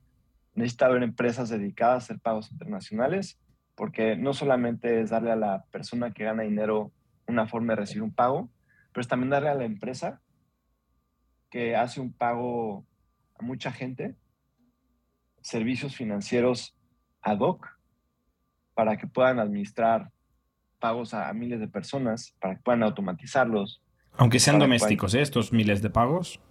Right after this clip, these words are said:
Speaker 2: O sea, también os metéis en la solución del
Speaker 1: No.
Speaker 2: pago doméstico. No, solo
Speaker 1: No,
Speaker 2: internacional.
Speaker 1: no, no, claro que no. Solo internacional. Nosotros
Speaker 2: Vale.
Speaker 1: somos buenos siendo micropagos internacionales.
Speaker 2: Vale. ¿Y quién es vuestro cliente, Rubén?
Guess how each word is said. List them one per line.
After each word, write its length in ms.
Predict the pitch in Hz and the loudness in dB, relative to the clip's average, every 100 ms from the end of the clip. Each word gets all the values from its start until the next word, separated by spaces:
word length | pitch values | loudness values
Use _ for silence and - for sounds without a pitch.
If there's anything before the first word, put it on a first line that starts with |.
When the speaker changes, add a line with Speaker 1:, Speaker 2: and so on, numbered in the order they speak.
| - | -4
Speaker 2:
O 40 | |
sea, 260 | - 113 - | 2 4 4
también 260 | 120 123 | 4 4
os 100 | 143 | 4
metéis 420 | 139 120 131 147 139 | 2 2 2 2 2
en 200 | 117 104 | 4 4
la 60 | |
solución 400 | 104 113 107 123 | 2 2 2 4
del 120 | 127 127 | 6 8
Speaker 1:
No. 40 | |
Speaker 2:
pago 180 | 110 107 | 6 4
doméstico. 520 | 104 95 - 90 - | 2 2 0 -2 0
No, 140 | 107 101 | 2 2
solo 180 | 127 | 4
Speaker 1:
No, 60 | 131 | 4
Speaker 2:
internacional. 560 | 127 117 147 139 123 120 | 4 4 6 6 4 0
Speaker 1:
no, 80 | |
no, 40 | 113 | -2
claro 280 | - 143 147 | 0 0 0
que 80 | 113 | -4
no. 200 | 104 104 | -6 -6
Solo 220 | - 151 | -4 -2
internacional. 600 | 160 123 113 110 107 104 - _ | -2 -4 -6 -6 -6 -8 -10 _
Nosotros 380 | 110 113 131 - | -8 -4 4 4
Speaker 2:
Vale. 40 | |
Speaker 1:
somos 340 | - 139 135 113 | 4 2 0 0
buenos 340 | 131 139 123 | 0 0 -4
siendo 360 | - 123 123 113 _ _ _ - _ _ _ - | -4 -2 -2 -2 _ _ _ -20 _ _ _ -6
micropagos 720 | 143 156 160 127 147 143 139 | -4 0 0 4 4 4 0
internacionales. 880 | - 104 110 - 113 110 90 - _ _ _ _ _ - _ _ _ - | -8 -6 -6 -6 -4 -4 -4 -10 _ _ _ _ _ -20 _ _ _ 0
Speaker 2:
Vale. 280 | 101 127 - - _ - - - | 2 2 -2 -16 _ -18 -18 4
¿Y 300 | 135 131 127 | 6 6 4
quién 220 | - 151 | 0 0
es 100 | 139 | 2
vuestro 260 | 170 - 156 | -2 0 -2
cliente, 520 | 120 107 110 120 220 - | 2 2 2 2 0 0
Rubén? 460 | 113 104 107 180 | 2 4 2 0